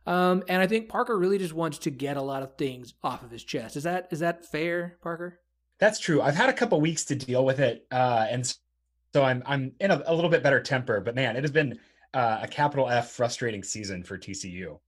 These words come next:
Speaker 1: You know, on, on, we can say this. Um, Gary Patterson at T C U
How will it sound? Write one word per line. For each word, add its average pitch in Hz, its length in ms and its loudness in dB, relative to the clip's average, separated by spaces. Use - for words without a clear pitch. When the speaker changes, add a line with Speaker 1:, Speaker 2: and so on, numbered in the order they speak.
Speaker 1:
You 165 80 -10
know, 180 180 -8
on, 160 160 -8
on, 165 300 -8
we 160 100 -6
can 220 220 -4
say 160 160 -4
this. 139 460 -8
Um, 117 420 -18
Gary 151 240 -2
Patterson 190 540 -4
at 147 260 -8
T 156 140 -6
C 147 160 -12
U 131 300 -6